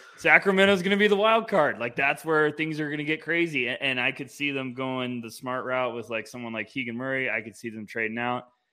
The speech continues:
But I could see them swinging for the upside of A J Griffin 'cause, um, it'd be rich, but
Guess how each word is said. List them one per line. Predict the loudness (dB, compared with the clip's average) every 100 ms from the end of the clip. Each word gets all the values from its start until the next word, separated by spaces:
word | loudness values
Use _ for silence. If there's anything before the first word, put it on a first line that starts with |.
| _ _ _ _ _
But | 0 2
I | 2
could | 0
see | -4 0 2
them | 2 0
swinging | -4 -2 0 0 -2 -8
for | -6 -2 -2 -2 0
the | 2
upside | 2 2 0 4 4
of |
A | 4
J | 2 0
Griffin | 0 -4 -6 -18 -14
'cause, | -14 -14 -18 -20 _ _ _ _ -8
um, | -6 -4 -2 2
it'd | 2
be | 4
rich, | 6 6 4
but | -4 -4